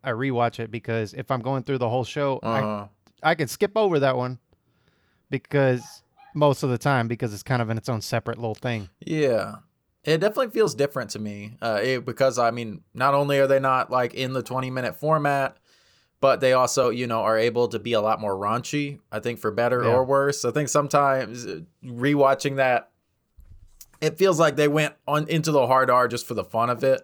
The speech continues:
Speaker 1: Mm-hmm.
Speaker 2: Um, but, uh, there's still, like, so many great iconic moments from that. And it,
Speaker 1: Yeah.
Speaker 2: and the characters are still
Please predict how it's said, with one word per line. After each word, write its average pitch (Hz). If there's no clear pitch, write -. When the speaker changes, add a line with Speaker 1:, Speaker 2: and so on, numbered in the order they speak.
Speaker 1:
Mm-hmm. 139
Speaker 2:
Um, 104
but, 110
uh, 98
there's 113
still, 117
like, 104
so 104
many 98
great 95
iconic 90
moments 92
from 101
that. 95
And 107
it, 113
Speaker 1:
Yeah. 110
Speaker 2:
and 123
the 120
characters 139
are 110
still 107